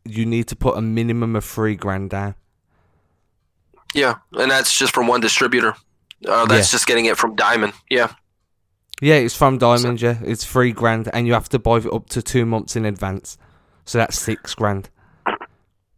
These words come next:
Speaker 2: The, uh, the owner of Diamond, uh, he has a mu-, he has a museum in Baltimore. It's called the Giuseppe's, uh,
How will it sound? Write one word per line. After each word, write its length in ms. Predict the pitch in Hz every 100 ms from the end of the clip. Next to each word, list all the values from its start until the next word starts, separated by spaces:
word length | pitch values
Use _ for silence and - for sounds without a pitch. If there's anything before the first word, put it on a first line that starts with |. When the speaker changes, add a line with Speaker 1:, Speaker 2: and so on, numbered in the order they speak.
| _ - - -
Speaker 2:
The, 240 | 107 131 135
uh, 220 | 131 120
the 240 | 120 127
owner 340 | 131 151 165 117
of 120 | 92
Diamond, 560 | - 104 117 139 165 - _ _ _ _ _ _ -
uh, 280 | 113 110 104
he 160 | 135 135
has 200 | 139 131
a 80 | 110
mu-, 160 | 107 104
he 220 | - 135
has 260 | 127 117
a 300 | 110 101 95
museum 480 | 104 113 98 131 131
in 100 | 101
Baltimore. 540 | 98 110 107 80 73 - - - -
It's 140 | 98 -
called 240 | 123 107
the 180 | 107 101
Giuseppe's, 880 | 85 104 92 123 120 117 107 101 95
uh, 260 | 95 87